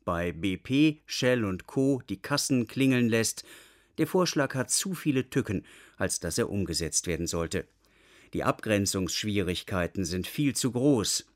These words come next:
Eine Sondersteuer droht zu steuerlicher Ungleichbehandlung und sogar Willkür zu führen. Auch die negative Signalwirkung für den Standort ist nicht zu unterschätzen. Schon jetzt sind die Unternehmenssteuern in Deutschland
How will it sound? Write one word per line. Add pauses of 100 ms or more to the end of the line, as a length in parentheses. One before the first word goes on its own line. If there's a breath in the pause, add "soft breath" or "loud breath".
(160)
Eine
Sondersteuer
droht
zu
steuerlicher
Ungleichbehandlung (280 loud breath)
und
sogar
Willkür
zu
führen. (600 soft breath)
Auch
die
negative
Signalwirkung
für
den
Standort (180 soft breath)
ist
nicht
zu
unterschätzen. (380 loud breath)
Schon
jetzt
sind
die
Unternehmenssteuern
in
Deutschland